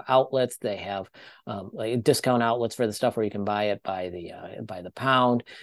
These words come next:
Uh, it can be sorted for export. It can be sorted for, uh, different types of, of recycling, if it's textiles,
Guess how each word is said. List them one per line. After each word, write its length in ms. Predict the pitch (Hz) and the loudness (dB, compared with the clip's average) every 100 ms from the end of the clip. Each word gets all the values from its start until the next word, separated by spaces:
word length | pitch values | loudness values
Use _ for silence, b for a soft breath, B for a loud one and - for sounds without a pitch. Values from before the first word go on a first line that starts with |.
| B 123 | B -4
Uh, 380 | 110 101 98 - - | -2 0 -2 -6 -6
it 260 | 110 - - | -6 -6 -4
can 180 | 107 | 0
be 180 | 104 104 | 4 2
sorted 560 | - - 135 127 123 110 | 2 10 12 12 10 8
for 300 | - 95 - | -2 -4 4
export. 520 | 160 156 - - 139 120 | 6 6 6 8 10 8
It 100 | - | 4
can 100 | 101 | -4
be 120 | 101 | -4
sorted 540 | - 117 117 113 107 | 4 6 8 8 4
for, 420 | - 110 107 104 104 | 0 2 4 2 -2
uh, 220 | 98 98 | -6 -4
different 360 | 107 127 123 117 | 0 2 2 2
types 320 | 127 139 - | 2 2 6
of, 220 | 131 127 B B B | 6 6 B B B
of 220 | 117 113 | 0 2
recycling, 520 | 117 - 127 123 131 117 | 0 4 4 4 0 -2
if 120 | 110 | -4
it's 160 | - | -8
textiles, 680 | - 175 175 - 156 147 139 | 2 2 4 6 8 10 8